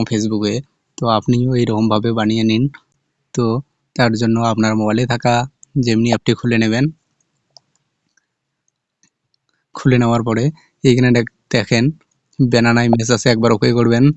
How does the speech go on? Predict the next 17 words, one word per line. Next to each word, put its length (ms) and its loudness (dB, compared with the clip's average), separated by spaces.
করার 300 0
পরে 160 0
পাশে 200 -2
প্লাস 280 0
আইকন 280 0
আছে, 100 -2
একবার 260 -4
ওকে 200 -2
করবেন। 260 -2
করার 220 0
পরে 200 2
আপনি 180 2
আপনার 240 -2
যেই 180 2
ফটোটিকে 480 0
ওইভাবে 360 -4
এডিট 200 0